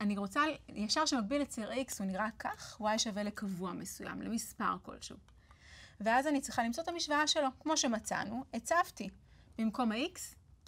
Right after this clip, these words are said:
אפס, במשוואת הפונקציה. לאחר שהצבתי במקום ה-X אפס,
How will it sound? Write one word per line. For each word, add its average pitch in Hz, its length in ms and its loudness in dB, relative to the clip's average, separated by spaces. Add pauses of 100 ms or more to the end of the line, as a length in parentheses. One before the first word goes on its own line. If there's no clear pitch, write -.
(120)
אפס, - 420 -12 (140)
במשוואת 285 380 2
הפונקציה. 302 400 -2 (1200)
לאחר 220 240 4
שהצבתי 254 480 4
במקום 233 240 0
ה-X 208 340 0
אפס, - 540 -4